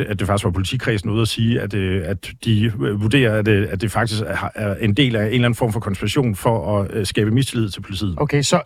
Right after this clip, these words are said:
Speaker 2: historien, som du føler, der blev sendt ud, og jeg tror også, mange danskere følte, at, at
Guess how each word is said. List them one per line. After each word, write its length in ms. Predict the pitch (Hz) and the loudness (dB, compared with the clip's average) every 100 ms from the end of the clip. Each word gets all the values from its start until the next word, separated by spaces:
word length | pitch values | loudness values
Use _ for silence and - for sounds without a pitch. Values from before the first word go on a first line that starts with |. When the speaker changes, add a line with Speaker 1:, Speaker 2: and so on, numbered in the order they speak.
| 165 | 0
Speaker 2:
historien, 720 | 165 - 285 254 208 175 151 | 0 2 4 4 4 2 0
som 200 | 170 147 | -2 -2
du 120 | 202 | -2
føler, 260 | 220 180 | 0 0
der 100 | 151 | 2
blev 220 | 135 147 135 | 0 0 0
sendt 300 | - 151 143 | 2 0 2
ud, 180 | 190 - | 0 2
og 80 | 143 | 0
jeg 100 | 139 | 0
tror 120 | 160 | 0
også, 100 | 185 | 0
mange 160 | 175 180 | 2 2
danskere 340 | 156 160 170 | 2 0 -4
følte, 380 | 151 147 151 165 - - - - | -8 -2 -2 -2 -12 -16 -12 -2
at, 140 | 135 - _ _ | -2 -2 _ _
at 140 | - | 0